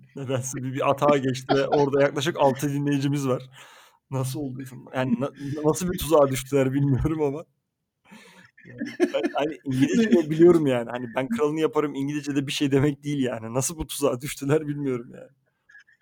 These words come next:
Speaker 2: <laughs> Hayır, nasıl bir alışkanlık? Hayır, ben Wisconsin'da da bulunmuştum yani. Toplasan yüz tane Türk vardır orada. Hani,
Speaker 1: Abi ben
Speaker 2: kendi
Speaker 1: Amerikalı
Speaker 2: aralarında
Speaker 1: olduklarını
Speaker 2: mı?
Speaker 1: düşünüyorum ya. Sen Türk olduklarını mı düşünüyorsun?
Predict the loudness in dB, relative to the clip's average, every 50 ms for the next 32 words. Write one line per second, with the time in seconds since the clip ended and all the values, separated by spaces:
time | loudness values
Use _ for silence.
0 | -20 -18 -14 -12 -12 -10 -6 -4 -6 -6 -6 -10 -16 -6 -2 0 2 2 2 2
1 | 2 0 2 2 4 4 6 4 4 0 -2 -4 -4 -4 -4 -6 -10 _ -20 -12
2 | -6 -4 -2 0 2 2 2 0 0 -4 -8 -4 0 2 2 2 2 4 4 4
3 | 4 4 2 0 0 2 4 4 4 4 2 0 -2 -2 -2 -2 0 0 0 0
4 | 2 0 0 2 2 2 2 2 0 0 0 0 0 0 0 0 -2 -4 -2 0
5 | 0 0 0 -2 -2 -4 -4 -4 -6 -8 -10 -12 -16 _ _ _ _ _ _ _
6 | _ _ -4 -2 -2 -2 -2 0 0 2 2 2 4 4 4 4 6 6 8 8
7 | 8 8 8 6 6 6 6 6 4 4 2 0 -4 -4 -6 -6 -8 -10 -10 -12
8 | -16 _ _ _ -4 -2 -2 -2 -2 -2 0 0 0 0 0 0 0 0 -2 -6
9 | -8 -10 -12 -12 -14 -16 -20 _